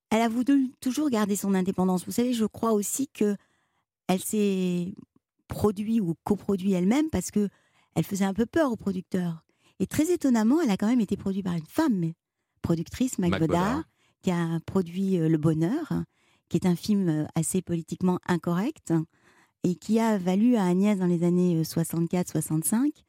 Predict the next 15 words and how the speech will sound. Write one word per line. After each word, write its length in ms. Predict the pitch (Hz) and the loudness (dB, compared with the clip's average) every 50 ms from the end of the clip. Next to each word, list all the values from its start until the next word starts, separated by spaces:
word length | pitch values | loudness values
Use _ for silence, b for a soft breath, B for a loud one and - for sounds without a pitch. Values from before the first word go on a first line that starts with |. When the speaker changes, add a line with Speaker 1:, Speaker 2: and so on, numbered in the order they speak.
| b b b b b b b b b b - | b b b b b b b b b b -2
Speaker 1:
euh, 280 | 165 165 165 165 160 143 | 0 0 0 0 0 -2
beaucoup 360 | - 170 202 247 - - 302 | -2 0 -2 0 2 0 -2
de 80 | - | -2
critiques, 560 | - - 262 - - - 220 - - - 175 156 - _ _ _ b b b b b b b - 139 | -2 -4 -6 -4 -4 -6 -8 -8 -10 -12 -14 -14 -14 _ _ _ b b b b b b b -4 -2
euh, 160 | 147 - - - | -2 -2 -2 -2
par 140 | - 170 175 | -2 -2 -2
rapport 320 | 180 165 - 165 165 160 160 | -2 -2 -2 -2 -2 -2 -2
à 260 | 156 156 156 156 156 | -4 -4 -4 -4 -6
ce 160 | - - 156 | -4 -4 -4
sujet 420 | 151 - - 160 156 180 196 202 190 | -4 -4 -4 -4 0 0 2 2 2
où 140 | 165 156 | 0 0
elle 100 | 156 151 | -2 0
montrait 300 | 160 160 160 - - 190 | 0 -2 -2 -2 0 2
un 180 | 175 160 160 170 | 2 4 4 4
homme 400 | 185 226 269 254 208 170 160 160 | 4 2 2 4 4 4 2 2